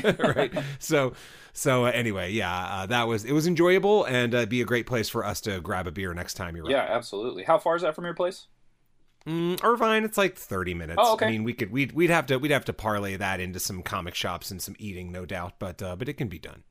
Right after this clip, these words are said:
Speaker 2: Yeah, that sounds, sounds good with me, man. So what was the,
Speaker 1: Yeah,
Speaker 2: what was the
Speaker 1: man.
Speaker 2: first thing you tackled this week?
Speaker 1: Okay. It's, it's sort of a cheat, but it's totally not a cheat. It's not the first thing I've tackled this week, but it's been something that I have worked on,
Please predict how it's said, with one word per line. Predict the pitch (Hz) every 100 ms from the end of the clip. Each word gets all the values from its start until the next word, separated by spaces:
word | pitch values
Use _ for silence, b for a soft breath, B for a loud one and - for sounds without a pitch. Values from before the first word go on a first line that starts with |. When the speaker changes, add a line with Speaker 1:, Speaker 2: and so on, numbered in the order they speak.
| _
Speaker 2:
Yeah, | - 147 190
that | -
sounds, | 113 113 -
sounds | 98 117
good | 127
with | 120
me, | 131
man. | 113 107 _ b b b
So | -
what | 170
was | 170
the, | 180 151
Speaker 1:
Yeah, | -
Speaker 2:
what | 180
was | 196
the |
Speaker 1:
man. | 208
Speaker 2:
first | 214 202
thing | 208
you | 180
tackled | 190 208 143
this | 95 -
week? | 87 80 - _ _ _ _ _ - _ - -
Speaker 1:
Okay. | 170 - - - b b b b
It's, | - 170 -
it's | 156 - -
sort | - 196 196
of |
a | 165
cheat, | - 156 185 - _ -
but | - 139
it's | 139
totally | - 170 156 127
not | 110 87
a |
cheat. | - 90 - - _ b b -
It's | 156
not | 214 226
the | 202
first | 190 170
thing | - 143
I've | 113
tackled | - 113 104 85
this | 98 -
week, | 147 -
but | 123
it's | 117
been | - 127
something | - 151 151 127
that | 107
I | 113
have | 110
worked | 90 101 -
on, | 87 80 85